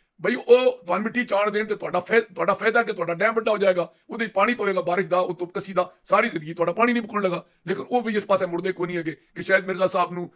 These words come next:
ਜਾਂ ਹੋਰ ਕਿਸੇ ਮਸ਼ਵਰਾ ਦੇਣ ਵਾਲੇ ਨੂੰ ਕੋਈ ਫਾਇਦਾ ਜ਼ਾਤੀ ਤੌਰ ਤੇ ਕਿ ਜੀ ਆਰ ਸੀ ਨੂੰ ਮਿੱਟੀ ਚੋ, ਉਹ ਭਾਈ ਤੁਹਾਡਾ ਉਹ ਡੈਮ ਵਸੀ ਹੋ ਜਾਏਗਾ, ਤੁਹਾਡਾ ਪਾਣੀ ਸਟਾਕ ਹੋ ਜਾਏਗਾ। ਲੇਕਿਨ ਉਸ ਡੈਮ ਦੀ ਬਾਅਦ ਜਿਹੜਾ ਤੇਰਾ ਪਾਣੀ ਕੋਈ ਨਹੀਂ ਆ ਰਿਹਾ, ਚਲੋ ਜੀ ਤੁਸੀਂ ਇੱਥੇ ਕਲਵਟ ਤੇ ਬਣਾ ਲਈ, ਆਰ ਡੀ ਪਝੱਤਰ ਪੰਜ ਸੌ ਬਣਾ ਲਈ, ਔਰ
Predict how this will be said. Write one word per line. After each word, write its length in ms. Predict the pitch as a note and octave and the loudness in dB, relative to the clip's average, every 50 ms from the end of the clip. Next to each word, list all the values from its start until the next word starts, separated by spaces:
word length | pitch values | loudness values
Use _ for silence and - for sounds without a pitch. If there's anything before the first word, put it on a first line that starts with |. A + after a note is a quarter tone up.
| _ _ - | _ _ -2
ਜਾਂ 200 | C#3+ F#3+ F3+ - | 0 2 2 2
ਹੋਰ 160 | E3+ F#3+ G3 | 2 -2 -2
ਕਿਸੇ 160 | F#3+ F3+ F3+ | -2 -4 -4
ਮਸ਼ਵਰਾ 240 | F3 F#3 F3 E3+ E3+ | -4 -4 -2 0 -2
ਦੇਣ 100 | E3+ E3+ | 0 0
ਵਾਲੇ 140 | E3+ E3 E3 | -2 -2 -2
ਨੂੰ 100 | E3+ E3 | -4 -6
ਕੋਈ 100 | D#3+ D3+ | -10 -6
ਫਾਇਦਾ 220 | - - E3+ E3+ | -4 0 0 0
ਜ਼ਾਤੀ 260 | D#3+ D#3+ D3+ - E3+ | -2 -2 -6 -8 -10
ਤੌਰ 180 | E3 E3+ D#3+ - | -8 -8 -8 -8
ਤੇ 80 | - - - _ _ _ | -8 -12 -14 _ _ _
ਕਿ 100 | E3+ E3+ | -4 -4
ਜੀ 140 | D3+ F3+ F#3 | -2 0 0
ਆਰ 120 | F3 C3 | 0 -2
ਸੀ 120 | - D#3+ | -2 -6
ਨੂੰ 100 | E3+ D#3 | -6 -6
ਮਿੱਟੀ 180 | D3+ C3 - D#3 | -8 -8 -10 -12
ਚੋ, 220 | D3+ - C3 - _ _ _ _ _ | -12 -12 -16 -16 _ _ _ _ _
ਉਹ 100 | E3 F#3 | -4 -2
ਭਾਈ 200 | E3 E3 A3 A3+ | 0 0 0 0
ਤੁਹਾਡਾ 240 | - F#3+ F3 F3+ F#3+ | 0 0 4 4 2
ਉਹ 80 | F#3 | 2
ਡੈਮ 200 | - E3 F3+ G3 | 2 0 -2 -2
ਵਸੀ 200 | F3 E3+ - F#3 | -4 -6 -8 -6
ਹੋ 60 | F3+ | -8
ਜਾਏਗਾ, 280 | D#3+ C#3+ D3+ D3+ D#3+ F#3+ | -6 -6 -6 -4 -4 -4
ਤੁਹਾਡਾ 180 | - F#3 F3 D#3 | -4 -4 -6 -6
ਪਾਣੀ 220 | - D#3 D#3+ F3 | -4 -6 -8 -8
ਸਟਾਕ 240 | E3 - E3+ C#3+ A#2 | -8 -6 -6 -6 -6
ਹੋ 60 | C#3 | -8
ਜਾਏਗਾ। 240 | C3+ C3 B2 - - _ _ _ _ _ | -12 -12 -14 -14 -20 _ _ _ _ _
ਲੇਕਿਨ 300 | C#3+ D#3 G#3 - C4 C4 - - | -4 -2 -2 0 -2 -4 -4 -4
ਉਸ 280 | B3 C4+ C#4 - - E3 | 0 2 2 2 2 2
ਡੈਮ 300 | D#3+ F3+ G#3+ B3+ C#4 B3+ | 2 2 2 2 0 -2
ਦੀ 80 | A#3+ | -4
ਬਾਅਦ 280 | G#3+ F#3 G#3 A3+ A3+ E3+ D3 | 2 4 4 4 4 2 -6
ਜਿਹੜਾ 440 | - - _ _ _ _ - B3+ | -12 -14 _ _ _ _ -6 -4
ਤੇਰਾ 160 | - C4 C4+ C4 | 2 4 4 4
ਪਾਣੀ 320 | C4+ C4 C#4 D4+ E4 D#4 | 4 2 4 4 4 4
ਕੋਈ 160 | - B3 B3+ | 4 2 0
ਨਹੀਂ 100 | B3+ A#3 | 0 2
ਆ 120 | A3 G3 F#3 | 2 2 2
ਰਿਹਾ, 200 | F3 E3 D3 - _ _ _ _ _ | 2 -2 -2 -4 _ _ _ _ _
ਚਲੋ 160 | - A3 A3 | 2 2 2
ਜੀ 80 | G#3 A3 | 2 2
ਤੁਸੀਂ 220 | G#3+ A3+ G#3 A3+ | -4 -4 -2 -2
ਇੱਥੇ 140 | A3+ G3 F#3 | 0 0 -2
ਕਲਵਟ 280 | F#3+ - F3 F3+ G3 F#3+ | -2 -2 0 0 0 -4
ਤੇ 80 | F#3 | -4
ਬਣਾ 200 | F3+ D#3+ D#3 E3 | -6 -2 0 0
ਲਈ, 120 | F3+ F3+ F3 - _ _ _ _ | 0 0 -2 -4 _ _ _ _
ਆਰ 140 | - E3+ F#3 | 2 2 4
ਡੀ 100 | F3+ F#3 | 2 0
ਪਝੱਤਰ 340 | E3+ - C#3+ C3 - - F#3 | -6 -6 -12 -8 -6 -6 -4
ਪੰਜ 160 | F3 E3+ E3+ | -2 -4 -4
ਸੌ 120 | D#3+ - D3 | -4 -6 -8
ਬਣਾ 200 | C#3+ C3 B2 F3 | -6 -2 -2 -2
ਲਈ, 200 | F#3 F3 D#3 - _ _ _ _ _ _ _ _ | -2 -2 -6 -10 _ _ _ _ _ _ _ _
ਔਰ 200 | F3+ G3 A3 - | 0 0 0 0